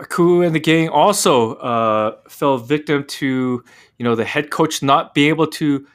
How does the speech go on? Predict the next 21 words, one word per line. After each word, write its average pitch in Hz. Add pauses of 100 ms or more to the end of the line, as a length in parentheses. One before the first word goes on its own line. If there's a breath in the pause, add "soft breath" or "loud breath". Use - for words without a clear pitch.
(260 soft breath)
decide 151
on 143
who 151
the 151
starter 151
should 135
be. 175
Uh, 113 (100)
on 120
his 175
bench, 131
he 147
had 120
Jamar 135
Chase 156 (480)
with 120
twenty 147
point 139
nine 135
points 156
and 117